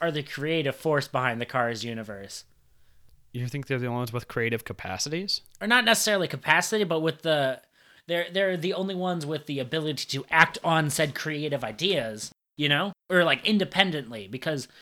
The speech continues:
Speaker 1: I think we've seen that cars, like, hold stuff, kind of. Like, the camera operators, I noticed they're attached to their tires, kind of with, like, clamps.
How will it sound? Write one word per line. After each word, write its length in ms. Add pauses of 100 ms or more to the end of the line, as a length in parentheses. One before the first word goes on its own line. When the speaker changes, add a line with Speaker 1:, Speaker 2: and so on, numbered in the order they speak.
(440)
Speaker 1:
I 100
think 220
we've 140
seen 240
that 140
cars, 360
like, 180
hold 380
stuff, 400
kind 360
of. 280 (240)
Like, 200
the 120
camera 400
operators, 680
I 100
noticed 340
they're 120
attached 420
to 60
their 140
tires, 460
kind 180
of 60
with, 120
like, 140
clamps. 640